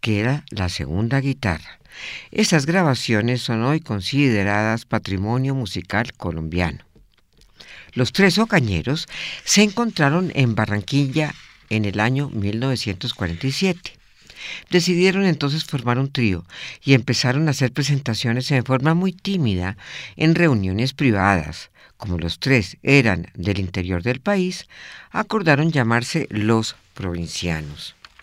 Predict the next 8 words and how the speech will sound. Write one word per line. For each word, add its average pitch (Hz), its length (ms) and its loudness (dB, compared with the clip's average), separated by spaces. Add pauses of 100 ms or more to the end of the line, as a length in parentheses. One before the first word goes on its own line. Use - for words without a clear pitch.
(800)
Iniciamos 165 840 2 (120)
oyendo 104 520 0
al 85 120 -4
trío 135 340 2
Los 90 220 -6
Provincianos 131 880 0
en 104 460 -2
Amor, 135 400 2